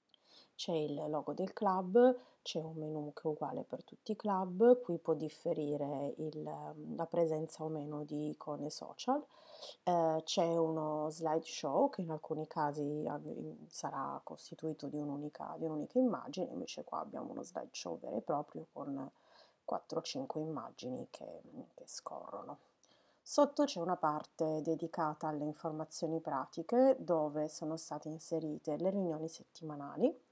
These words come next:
quando e dove, in questo caso ci sono più, più luoghi a seconda delle stagioni,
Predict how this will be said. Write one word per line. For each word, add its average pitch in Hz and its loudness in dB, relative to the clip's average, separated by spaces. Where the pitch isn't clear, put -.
quando 151 2
e 139 -2
dove, 160 2
in 135 -14
questo - -14
caso 117 -8
ci - -18
sono 127 -10
più, 139 -8
più - -8
luoghi 139 -6
a - -6
seconda 143 -8
delle 123 -8
stagioni, 170 -2